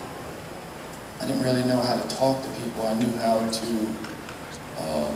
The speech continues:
withdraw from a lot of situations, um, emotionally.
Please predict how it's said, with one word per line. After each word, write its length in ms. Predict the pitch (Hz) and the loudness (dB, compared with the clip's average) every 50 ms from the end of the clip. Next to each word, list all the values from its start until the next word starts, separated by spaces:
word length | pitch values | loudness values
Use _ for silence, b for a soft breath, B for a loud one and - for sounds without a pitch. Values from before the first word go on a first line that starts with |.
| 76 - - | -4 -4 -6
withdraw 680 | - - - - - - 123 127 123 123 120 113 - | -6 -6 -6 -6 -6 -4 -2 0 4 4 4 4 4
from 460 | - - - - - - 117 120 117 | 2 -2 -4 -6 -6 -6 -6 -4 -4
a 60 | 113 | -2
lot 100 | 110 107 107 | -2 0 2
of 60 | - | 2
situations, 840 | - - - - - - 110 113 113 113 - - - - - - - - - - - - - - - - - - - - | 2 2 2 -2 -4 -4 -4 -4 -2 -2 -4 -4 -4 -6 -8 -10 -10 -10 -12 -12 -12 -12 -12 -12 -10 -10 -10 -10 -4 0
um, 420 | - - - - - - - - - 120 120 | 4 6 6 6 6 4 2 0 0 0 0
emotionally. 520 | 120 120 120 117 - - - - - - | 2 2 2 2 2 0 -2 -4 -4 -4